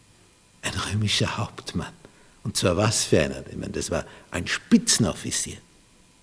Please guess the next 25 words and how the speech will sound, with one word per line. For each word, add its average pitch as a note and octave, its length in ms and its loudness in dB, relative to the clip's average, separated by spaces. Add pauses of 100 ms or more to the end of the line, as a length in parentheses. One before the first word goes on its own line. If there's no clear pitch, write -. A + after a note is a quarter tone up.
(320)
bekehrt C3 480 -2
sich, - 300 -8
wird - 200 -10
Christ - 420 -2 (240)
mit D#3+ 260 6
seinen C#3+ 320 10
ganzen C#3 460 6
Freunden. B2+ 540 2 (3500)
Was - 240 -2
für - 100 -4
Botschaften. - 600 -4 (1900)
Dann, A#2+ 280 8
was A#2+ 160 6
sich C3 140 4
da C3 140 8
in C3 80 6
Antiochia C#3 760 6
tut. - 440 -6 (720)
Die A#2+ 80 6
fliehen D3 380 10
dorthin, C#3+ 500 10
weil D#3+ 100 10
sie D#3+ 140 6
verfolgt F3+ 600 2
werden. F#2 320 -8